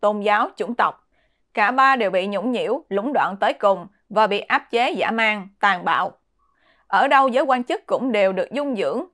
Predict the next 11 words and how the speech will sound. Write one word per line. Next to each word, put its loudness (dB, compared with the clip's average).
bao 0
che 0
để -6
tiếp -6
tục -8
lộng -4
quyền, -4
thay 0
vì -6
xét -8
xử, -4